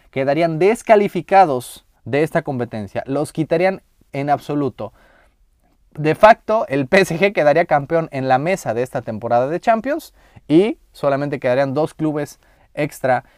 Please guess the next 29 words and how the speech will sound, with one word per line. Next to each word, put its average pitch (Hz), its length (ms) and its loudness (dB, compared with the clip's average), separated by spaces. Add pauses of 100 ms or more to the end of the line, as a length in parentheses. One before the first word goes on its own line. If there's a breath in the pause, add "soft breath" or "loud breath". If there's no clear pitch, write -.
(140 soft breath)
en 135 360 -6
las 131 440 2
semifinales 120 840 -4
de 117 340 -4
la 113 220 -2
Europa 135 380 0
League, 156 160 -2
que 127 100 -8
son 127 240 -8
Roma 143 360 0
y 143 140 0
Villarreal, 165 460 4
que 202 260 -2 (180)
llegarían 127 720 -2
a 139 160 2
la 139 140 4
final. 95 380 -10
Quitarían 147 560 -2 (300)
en 123 220 -6
absoluto 190 580 -4 (320 soft breath)
todos 175 300 4
los 151 160 0
equipos 151 340 -8
involucrados, 135 560 -2
serían 127 300 -4
castigados, 139 760 -2
no 170 300 0
hasta 151 220 -4
agosto, 139 360 -10